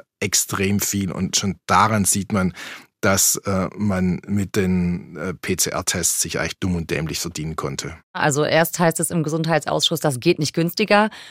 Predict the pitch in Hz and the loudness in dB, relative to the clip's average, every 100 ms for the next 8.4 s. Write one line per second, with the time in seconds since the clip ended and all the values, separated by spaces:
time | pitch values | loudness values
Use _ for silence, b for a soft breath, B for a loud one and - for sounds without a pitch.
0 | B - 165 - 180 185 - 190 - 165 | B 4 4 6 4 4 4 2 4 4
1 | 160 156 165 - - - 180 170 160 - | 4 4 4 0 -4 0 2 4 4 4
2 | 165 - 151 147 151 143 131 92 - 156 | 2 2 -2 2 2 4 2 -2 -2 0
3 | - 160 131 107 202 196 185 143 156 135 | 4 6 6 6 8 8 6 4 -2 0
4 | 123 190 180 147 135 - - - 135 143 | 0 4 4 4 -2 -4 -4 -4 0 2
5 | 139 131 127 131 131 120 110 156 190 165 | 4 4 2 2 4 4 4 6 6 4
6 | B B _ 131 117 110 117 156 139 - | B B _ 0 2 2 2 4 2 0
7 | - 110 - 110 - 101 107 - 127 147 | -4 -4 -4 -4 0 0 -2 -2 0 0
8 | - 120 127 | 0 -4 -6